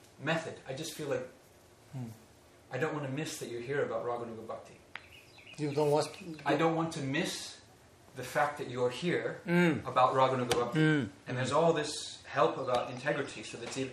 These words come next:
Speaker 1: anything possible inside of there. But then what to do inside of there?
Speaker 2: Mm. Okay. Yeah, thank you for your question. <coughs> Mm. And thank you for the reminder, because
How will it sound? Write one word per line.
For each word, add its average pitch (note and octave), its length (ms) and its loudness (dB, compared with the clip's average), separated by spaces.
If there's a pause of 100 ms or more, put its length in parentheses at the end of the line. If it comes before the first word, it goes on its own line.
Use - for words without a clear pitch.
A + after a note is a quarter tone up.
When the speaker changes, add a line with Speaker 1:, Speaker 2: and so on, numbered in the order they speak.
Speaker 1:
anything C#3+ 380 0
possible B2+ 420 2
inside C3+ 300 -2
of G#2+ 120 -6
there. - 200 -6 (420)
But C3 140 -12
then D3+ 200 -2
what D#3 120 -2
to C3+ 80 -8
do C#3+ 200 -4
inside A2 380 -6
of - 80 -18
there? - 320 -12
Speaker 2:
Mm. B2+ 160 -6 (720)
Okay. A#2+ 180 -4 (2250)
Yeah, C#3 160 6
thank C3 240 -6
you - 60 -10
for C#3 160 0
your B2+ 100 -4
question. - 460 2 (280)
<coughs> - 840 6 (1900)
Mm. C#3 400 2 (2750)
And A#2 140 -2
thank D3 200 4
you - 40 -12
for C#3 160 0
the B2+ 140 2
reminder, C3 460 4
because A#2 460 -8